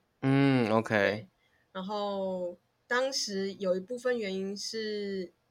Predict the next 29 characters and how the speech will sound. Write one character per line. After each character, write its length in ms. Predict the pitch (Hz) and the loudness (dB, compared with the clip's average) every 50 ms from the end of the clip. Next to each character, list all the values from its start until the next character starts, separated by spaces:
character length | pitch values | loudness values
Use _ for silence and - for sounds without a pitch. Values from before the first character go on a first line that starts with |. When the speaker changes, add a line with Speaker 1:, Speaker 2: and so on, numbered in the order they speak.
| _ _ _ _ | _ _ _ _
Speaker 2:
会 160 | _ - 254 254 | _ -2 -2 0
觉 100 | 233 214 | 0 0
得， 140 | 202 196 185 - | 2 2 0 0
诶， 120 | - 254 285 | -2 -4 0
来 120 | 233 196 | 0 0
欧 160 | - 202 202 | 0 -2 -4
洲 140 | 196 - 196 | -4 -6 -6
好 60 | 170 | -6
像 120 | 180 220 214 | -6 -6 -8
也 80 | 180 | -8
可 80 | - - | -8 -10
以 60 | - - | -14 -12
跳 260 | - - 185 143 139 | -10 -8 -8 -8 -8
舞 160 | - 151 - - | -10 -16 -20 -20
这 100 | - - | -20 -20
样 80 | - - _ | -20 -20 _
子。 200 | 190 - - - - - - _ _ _ _ _ - - _ _ _ _ _ - - | -20 -18 -18 -18 -18 -20 -20 _ _ _ _ _ -20 -20 _ _ _ _ _ -4 4
Speaker 1:
<laughs> 1000 | - - - - - 679 659 698 698 719 740 740 - - 220 - - 226 180 139 | 6 6 6 4 2 -4 -4 -4 -6 -6 -8 -8 -6 -4 0 0 0 0 2 6
我 100 | 202 214 | 10 12
想， 240 | 240 240 202 156 139 | 12 12 12 12 12
我 100 | 143 139 | 12 12
跟 140 | 143 160 160 | 12 12 12
你 60 | 147 | 12
说。 40 | 294 | 12
Speaker 2:
我 40 | 311 | 12
跟 100 | - - | 12 12
他 140 | - - - | 10 10 10
讲。 140 | - - 508 - - - 554 539 554 571 523 - - 480 466 - - - - - - - - - - - - - - - - - - - - - - - - - - - - - - | 8 8 6 6 6 10 10 10 12 12 8 8 8 2 2 2 -2 -16 -20 -20 -20 -20 -14 -10 -10 -10 -10 -12 -12 -6 -4 -4 -4 -4 -10 -12 -12 -14 -14 -18 -20 -20 -12 -4 2
Speaker 1:
<laughs> 1400 | 330 330 320 294 233 - - 285 277 247 - - 254 254 240 - - 240 254 233 254 - - 247 262 240 - | 4 4 6 6 4 4 4 6 6 6 10 12 12 12 12 10 8 8 8 8 8 6 8 8 8 8 6